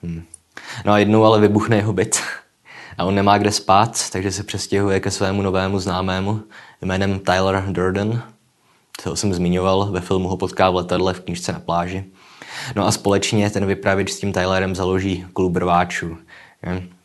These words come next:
Což je zkrátka společnost chlapíků, kteří se spolu večer po práci perou, aby se jim ulevilo od těch jejich otravných konzumních, konzumních všednodenních životů.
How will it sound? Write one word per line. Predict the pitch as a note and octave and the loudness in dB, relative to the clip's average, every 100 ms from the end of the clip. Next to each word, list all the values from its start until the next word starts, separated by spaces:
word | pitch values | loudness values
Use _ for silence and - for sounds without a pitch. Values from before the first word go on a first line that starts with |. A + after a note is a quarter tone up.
| _ _ _ _ _ _ - - | _ _ _ _ _ _ -12 -4
Což | - G#2 | 0 2
je | |
zkrátka | G#2 G2+ F#2+ - | 2 4 2 0
společnost | - F#2 F2+ G2+ F2+ - - | -4 -4 -4 -4 -6 -6 -10
chlapíků, | - G2 F2 F#2+ F2 F#2+ | -4 -4 -2 -4 -4 -6
kteří | F2 F2 G2+ | -6 -6 -4
se | F#2 | -4
spolu | F2+ - F#2 | -6 -2 -2
večer | F#2 - F#2+ | -2 -4 -6
po | D#2+ | -6
práci | - F#2 F2+ - F#2 - - - | -4 -2 -2 -6 -10 -14 -20 -8
perou, | F2+ F2+ F2+ F2+ | -4 -2 -2 -2
aby | F2 F2 | -4 -6
se | - | -6
jim | F#2 | -6
ulevilo | F2 F2+ F2+ F#2 F2+ - _ - - - | -6 -6 -4 -4 -6 -10 _ -20 -20 -16
od | F#2 | -12
těch | - F#2 - | -6 -4 -2
jejich | F#2 F2+ | -4 -4
otravných | F2+ F#2+ F#2 F#2 F2+ F2+ | -6 -2 0 0 -4 -4
konzumních, | F#2 F2+ F#2 F#2 F2+ - - | -6 -4 -4 -4 -6 -10 -10
konzumních | F2+ F2+ F#2 F#2 F2 | -6 -4 -4 -4 -4
všednodenních | - F2 F2+ F#2 F#2 F2 | -6 -6 -4 -4 -4 -6
životů. | F2+ E2+ - E2+ | -6 -10 -8 -8